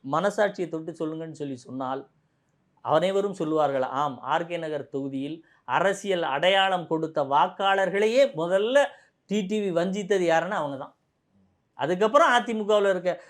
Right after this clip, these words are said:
அதிமுகவை, அதிமுகவோட எல்லாத்தையும்.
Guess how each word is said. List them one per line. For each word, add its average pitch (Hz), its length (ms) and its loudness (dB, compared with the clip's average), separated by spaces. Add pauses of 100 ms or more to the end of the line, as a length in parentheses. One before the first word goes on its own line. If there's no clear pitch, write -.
(120)
அதிமுகவை, 180 760 0
அதிமுகவோட 180 760 -2 (180)
எல்லாத்தையும். 233 840 0